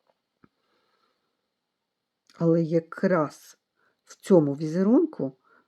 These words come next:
нитка виглядає дуже гарно. І загалом модель, е, проста.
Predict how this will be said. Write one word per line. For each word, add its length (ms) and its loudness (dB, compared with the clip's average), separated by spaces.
нитка 440 -4
виглядає 520 -6
дуже 280 -6
гарно. 480 -12
І 220 -4
загалом 540 -2
модель, 440 -2
е, 340 -8
проста. 720 -4